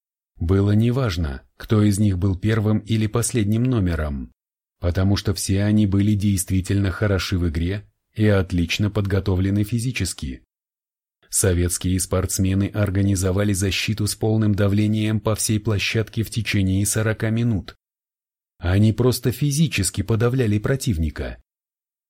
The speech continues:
Как и ожидалось, итог решающего матча был предсказуем. Отличная защита и очки, набранные Петровым,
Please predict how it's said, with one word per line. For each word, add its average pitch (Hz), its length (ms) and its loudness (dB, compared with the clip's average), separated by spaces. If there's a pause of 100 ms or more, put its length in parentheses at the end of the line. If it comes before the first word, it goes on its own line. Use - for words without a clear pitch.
(680)
Как 85 260 0
и 90 40 0
ожидалось, 80 840 -4 (340)
итог 104 340 0
решающего 120 680 0
матча 120 420 0
был 104 200 2
предсказуем. 78 960 -4 (520)
Отличная 87 680 0
защита 87 720 -2 (240)
и 104 120 2
очки, 104 400 0
набранные 107 640 2
Петровым, 101 720 0